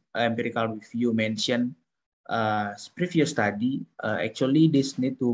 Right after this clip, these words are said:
mention again in the background of the study, like I talked before. And then last to the methodology, methodology part is written well, again and clear for me from the research, uh, design, subject of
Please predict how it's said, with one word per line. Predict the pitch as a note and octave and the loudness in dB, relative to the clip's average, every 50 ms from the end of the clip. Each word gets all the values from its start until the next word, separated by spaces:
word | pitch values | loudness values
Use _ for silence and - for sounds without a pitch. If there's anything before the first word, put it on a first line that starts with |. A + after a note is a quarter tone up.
| A2+ | 2
mention | A2 A2 A2 - A2+ A2 A2 G#2+ - - | 0 0 0 -2 -4 -4 -4 -6 -10 -12
again | G#2+ G#2 A2+ B2 C#3 D3 C#3 - | -6 -2 2 2 2 2 2 0
in | - A2 G#2+ | -2 0 0
the | G#2+ G#2 | 0 0
background | - A2 A2+ A#2+ C3 C3+ C3 | 0 0 0 2 0 0 0
of | B2 - | -4 -6
the | A2 G#2+ | -8 -10
study, | G#2 - - G2+ G2+ - - - E2+ - G#2+ | -8 -6 -6 -6 -6 -6 -6 -8 -8 -4 -4
like | G#2+ G#2 - - - | -4 -4 -4 -2 -2
I | A2 A2+ A2 | 0 0 0
talked | - - - - - | -2 -4 -6 -6 -8
before. | - - - - F2 - - _ _ _ _ _ _ _ _ _ - | -14 -10 -8 -6 -6 -6 -8 _ _ _ _ _ _ _ _ _ -6
And | - A2+ A2+ A2 | -2 0 2 2
then | A#2 A2+ A2+ A2+ | 4 4 4 4
last | B2 C#3 D3+ D#3 - | 4 4 2 2 0
to | - B2 | -2 -2
the | A2+ A2+ A#2 | 0 0 2
methodology, | C3+ E3 F3+ - D#3 C3 A#2+ A2+ G#2+ G#2 G2 G2 A2+ C3+ D3 F3 - _ _ _ _ _ | 2 2 2 2 0 -2 -2 -2 -2 -2 -4 -2 -2 0 0 -2 -6 _ _ _ _ _
methodology | - D#3 D#3+ D#3+ F#3+ F3+ F3+ E3 D#3+ E3+ F3 F3+ | -6 -6 -2 0 2 2 2 2 2 0 -2 -4
part | E3+ _ - G#3+ G#3+ G#3 | -4 _ -2 -2 0 0
is | - C3+ C3+ C3+ - - | -2 -4 -4 -4 -8 -8
written | - B2 A#2 A2+ - A#2 A2+ G#2+ | -6 -6 -4 -2 -2 -2 0 0
well, | G#2 A2 B2+ C3+ D3 D#3 E3 D#3+ - _ _ _ _ _ _ _ _ _ _ - | 0 0 2 2 2 2 0 -4 -8 _ _ _ _ _ _ _ _ _ _ -6
again | A#2 A#2 A#2 A2 A2 C#3+ D3 - | -4 -4 -2 -2 -2 -2 0 -2
and | A2+ A#2 A2+ | -2 -4 -4
clear | - - A#2+ A#2 A#2 | -4 -6 -6 -4 -4
for | - A2+ A2 | -4 -2 0
me | G#2+ B2 D#3 F3 - - - _ _ _ _ | 0 0 0 -2 -4 -6 -10 _ _ _ _
from | - - A#2+ A#2 A2 | -6 -2 -2 0 2
the | A#2 | 2
research, | A#2 A2+ A2 A2 - B2+ A#2 - - - - _ _ _ _ _ _ _ - - | 2 0 0 -2 -2 -4 -4 -6 -8 -14 -18 _ _ _ _ _ _ _ -6 -2
uh, | - A2 A2 | 0 0 0
design, | A2 A#3+ A#2+ - - D#3 D#3 D#3 D#3+ | 0 0 0 2 2 2 2 2 0
subject | D#3+ D#3+ B2 - - A2 A#2 - | 0 -2 -2 -4 -4 -2 -2 -2
of | D#2+ - | -2 -4